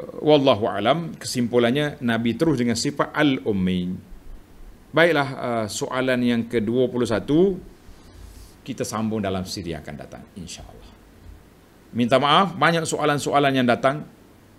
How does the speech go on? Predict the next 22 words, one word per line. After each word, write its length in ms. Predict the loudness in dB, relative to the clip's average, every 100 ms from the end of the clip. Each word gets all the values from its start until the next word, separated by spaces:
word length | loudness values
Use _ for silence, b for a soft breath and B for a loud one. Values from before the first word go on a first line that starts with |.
| -20 -20 -20 -20 -20 -20 -16 -10
Eh, 80 |
kita 320 | -8 0 2 4
akan 160 | 2
cuba-cuba 480 | 4 4 4 4 4
pilihlah, 400 | 2 4 4 4
kalau 240 | 0 0
boleh 400 | 4 4 2 0 -8 -16 -16 -6
nak 160 | -6 0
elakkan 400 | 2 2 0 -4
daripada 400 | -2 -2 -2 -2
berulang. 480 | -2 -2 -4 -6 -10 -16 -20 -20 -18
Ah, 200 | -14 -12
seboleh. 400 | -8 0 0 0
Ada 240 | -2 -2 -2
juga 240 | -2 -2
yang 120 | 0
berulang 280 | 0 0 -2
pun. 140 | -2 -4 -8 -16 B B B B B B B B B -20 -20 -20 -4
Eh, 400 | 4 6 6 6
insya-Allah 400 | 4 2 4 2
soalan 440 | 2 -2 0 0 0
yang 140 | -2